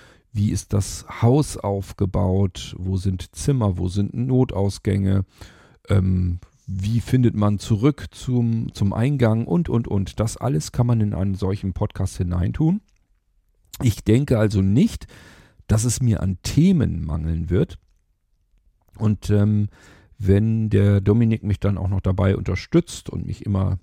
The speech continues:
ordentlich mit aktuellen Informationen versorgt, dann sehe ich eigentlich kein Problem darin, dass wir diesen Aura-Podcast wirklich auf die Beine bekommen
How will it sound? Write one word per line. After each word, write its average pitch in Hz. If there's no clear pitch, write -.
ordentlich 95
mit -
aktuellen 92
Informationen 92
versorgt, 92
dann 92
sehe 92
ich 98
eigentlich 90
kein 92
Problem 87
darin, 92
dass 95
wir 90
diesen 90
Aura-Podcast 95
wirklich 90
auf -
die 98
Beine 110
bekommen 101